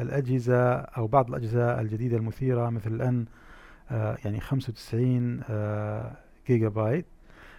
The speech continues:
وغيرها من الأجهزة. وبالإضافة إلى ذلك، كان هناك، يعني، عدة ملاحظات على عمل الآلة الحاسبة وعلى تصفح، يعني،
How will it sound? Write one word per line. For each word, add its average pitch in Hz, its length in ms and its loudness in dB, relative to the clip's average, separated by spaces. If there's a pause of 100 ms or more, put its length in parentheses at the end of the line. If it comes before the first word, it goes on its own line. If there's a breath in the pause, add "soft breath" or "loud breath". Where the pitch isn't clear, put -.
(140)
وغيرها 135 600 8
من 131 80 4
الأجهزة. 113 420 0 (280)
وبالإضافة 107 1200 -2
إلى 113 80 0
ذلك، 113 720 -2
كان 113 160 -2
هناك، 110 280 -2 (500)
يعني، 104 340 -4
عدة 131 180 -2
ملاحظات 117 600 0
على 104 180 -2
عمل 113 280 2
الآلة 113 280 0
الحاسبة 120 840 -2 (600 loud breath)
وعلى 113 1080 2 (600 soft breath)
تصفح، - 720 -2 (1040 soft breath)
يعني، 107 420 -4